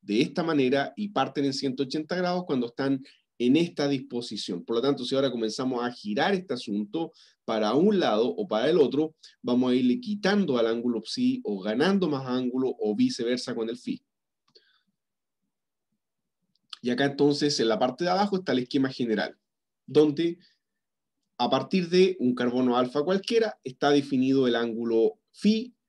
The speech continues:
hacia el nitrógeno y está definido el ángulo psi hacia el carbono carbonílico.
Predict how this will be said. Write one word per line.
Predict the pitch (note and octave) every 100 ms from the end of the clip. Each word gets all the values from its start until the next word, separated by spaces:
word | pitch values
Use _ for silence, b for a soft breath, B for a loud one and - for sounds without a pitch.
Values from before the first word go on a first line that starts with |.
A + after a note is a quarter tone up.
| _ _ -
hacia | G2+ - G#2+ G#2
el | G#2
nitrógeno | A#2 D3 G#3 A3 A#3+ A#3+ B3+ - _
y | - G#3+
está | - C#3
definido | C3+ C3 B2 B2+ C3
el | A#2+
ángulo | A#2+ B2+ B2 B2 A2+
psi | - - F3 F3 F#3+ _ _ _ _ _ _ -
hacia | D#3 D#3 - D#3+ -
el | B2+
carbono | B2 A#2+ A#2+ B2
carbonílico. | A2+ A2 G#2 F2+ D2 - _